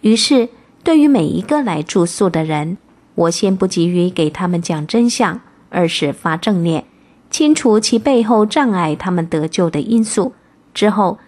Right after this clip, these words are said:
再开始给他们讲大法真相，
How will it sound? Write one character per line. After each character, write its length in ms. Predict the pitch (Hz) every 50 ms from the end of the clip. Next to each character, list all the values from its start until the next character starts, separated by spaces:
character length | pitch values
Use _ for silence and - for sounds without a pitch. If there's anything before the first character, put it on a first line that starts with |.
| _ _ _ -
再 180 | - 208 175
开 260 | 165 - - - - 214
始 300 | 214 - - 170 160 160
给 160 | 160 156 156
他 120 | 160 - 180
们 120 | 170 165
讲 300 | 170 - 160 147 151 156
大 220 | 165 - 160 160
法 180 | 160 - 147 143
真 240 | 160 - 220 226 226
相， 300 | 220 - 233 190 175